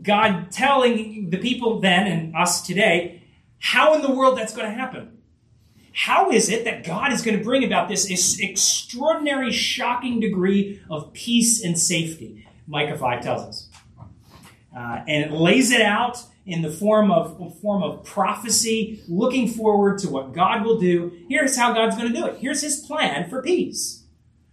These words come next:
And we'll, we'll unfold it in, in several parts. They're listed there in your bulletin. The, the first thing,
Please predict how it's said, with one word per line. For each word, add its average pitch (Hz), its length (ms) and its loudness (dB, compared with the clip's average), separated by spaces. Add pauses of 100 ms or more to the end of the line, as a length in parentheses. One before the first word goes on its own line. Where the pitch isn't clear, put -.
(120)
And 165 140 -8
we'll, 196 240 4
we'll 202 220 4
unfold 190 360 4
it 196 120 4
in, 185 260 2
in 185 140 6
several 165 560 0
parts. - 640 -2 (160)
They're 156 200 -4
listed 160 340 -2
there 160 200 -2
in 180 60 4
your 180 120 4
bulletin. 240 580 -4 (680)
The, 156 320 -2
the 165 100 -6
first 349 260 -2
thing, 160 320 0